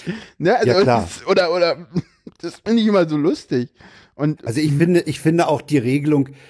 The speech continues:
Speaker 2: äh, fünf oder sechs Minuten, ab fünf oder sechs Minuten gilt der erst als verspätet,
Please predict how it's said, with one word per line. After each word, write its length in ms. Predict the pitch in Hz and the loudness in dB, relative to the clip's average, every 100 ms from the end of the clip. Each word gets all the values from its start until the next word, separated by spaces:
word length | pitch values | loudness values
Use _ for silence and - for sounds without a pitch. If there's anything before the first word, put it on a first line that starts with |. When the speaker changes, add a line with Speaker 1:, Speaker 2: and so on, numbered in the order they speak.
| _ | _
Speaker 2:
äh, 320 | - 131 127 120 | -4 0 0 -2
fünf 340 | - 156 - | -2 -2 0
oder 160 | 135 113 | 0 0
sechs 300 | 135 - - | -2 -6 0
Minuten, 400 | 135 131 156 131 | 2 2 0 -6
ab 180 | 127 | -8
fünf 240 | - 143 143 | -4 -6 -2
oder 140 | 135 | 0
sechs 240 | 110 131 123 | 0 -4 0
Minuten 340 | 117 160 151 | 2 2 2
gilt 240 | 113 127 | 0 0
der 140 | 127 107 | 0 0
erst 220 | 120 120 | -2 -4
als 200 | 139 - | -6 -4
verspätet, 560 | 123 110 - 123 127 | -4 -4 -2 -2 -2